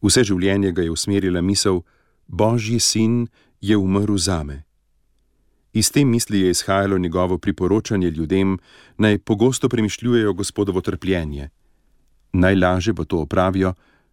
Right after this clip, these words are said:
če molijo križev pot in v mislih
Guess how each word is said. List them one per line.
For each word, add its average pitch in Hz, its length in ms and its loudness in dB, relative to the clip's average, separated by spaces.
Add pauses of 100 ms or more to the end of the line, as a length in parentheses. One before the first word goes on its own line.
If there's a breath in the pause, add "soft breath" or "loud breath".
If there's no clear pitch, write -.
(140)
če 107 160 2
molijo 110 400 2
križev 104 380 -2
pot - 400 -10 (680)
in 92 160 2
v 80 60 0
mislih 104 680 0